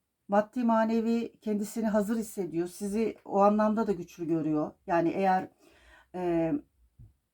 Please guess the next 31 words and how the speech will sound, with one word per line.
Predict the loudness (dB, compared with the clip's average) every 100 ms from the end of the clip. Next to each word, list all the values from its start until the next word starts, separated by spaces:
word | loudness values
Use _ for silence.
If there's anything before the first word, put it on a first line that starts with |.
| _ _ _ _
karşınızdaki | -4 -4 -4 -8 -8 -10 -12
kişinin | -14 -12
size | -8 0
olan | 2 2 2
duygularında | -2 0 0 0 -2 -6
diyor | -6 -8
ki | -4
yani | -4
bu, | -4 -10 -8
e, | -4 -2 -2 -6 _ _ _ -20 _ _
bu | -10 -6 -2
insan, | -2 0 -2 -2 -4
e, | -4 -2 -2 -2 -6
güçlü | -8 -10 -6 -2
bir | 0
insan. | -2 -2 -2 -2 -6 _ _
Ha-, | -14 -6
yani | 0 0 2
her, | 4 2 2 -6 -2
yani | -2 -2 -6 -6
kendi | -2 0
başına | -2 -4 -4 0
bile | 4
ayakta | 4 4 0 -2
durabilen, | 0 2 2 2
maddi | 0 -2 -4
manevi | -2 0 -2 -4
gücü | -6 -4
olan | 0 2 0
bir | -2
insan. | -4 -4 -6 -6